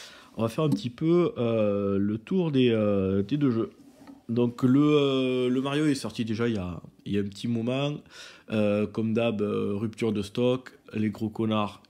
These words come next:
qui en ont acheté détonnent. Et maintenant, on le trouve de partout, à pas cher. Donc s'il y en a qui en ont acheté dix et qui l'ont encore chez eux,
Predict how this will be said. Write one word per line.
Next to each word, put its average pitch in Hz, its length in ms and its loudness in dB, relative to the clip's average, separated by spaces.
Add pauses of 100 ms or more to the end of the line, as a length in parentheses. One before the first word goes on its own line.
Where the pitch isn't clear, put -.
qui - 160 -4
en 110 140 -2
ont - 20 -6
acheté 104 320 -2
détonnent. 113 600 -2
Et 139 100 -2
maintenant, 107 480 -4 (200)
on 131 100 0
le 120 160 2
trouve 113 340 -2
de 120 140 0
partout, 147 440 -4 (420)
à 165 100 0
pas 120 160 0
cher. 127 360 0
Donc 101 220 -6
s'il - 220 -2
y 143 40 2
en 139 60 0
a 131 120 0
qui 127 120 -6
en 110 60 -2
ont 113 100 -2
acheté 113 300 -2
dix 113 420 -6
et 107 80 -8
qui 98 160 -10
l'ont 104 80 2
encore 101 220 -4
chez 98 260 -2
eux, - 140 2